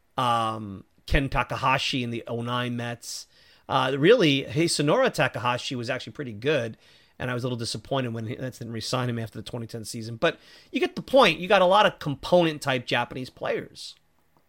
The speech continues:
So you have a sleeping giant, potentially.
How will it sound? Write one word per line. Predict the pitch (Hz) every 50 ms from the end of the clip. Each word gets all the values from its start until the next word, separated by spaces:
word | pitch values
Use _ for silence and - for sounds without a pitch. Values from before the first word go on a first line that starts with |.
| _ _ _ _ _ _ _ _ _ _ _ _ _ _ _ _ _ _ _ _ _
So | _ - - - - - 202 196 196 190 180 180 175 170 - - - _ _ _ _ _ _ _ _ _ _ _ _ _ _ _ _ _ _ _ _ _ _ _ _ _ _ _ _ _ _ _ _ _
you | 180 185
have | 170 233 285 311
a | 285
sleeping | - - 254 240 - 214 175
giant, | 147 156 147 143 139 127 -
potentially. | 104 - - 117 107 - - - 104 - - -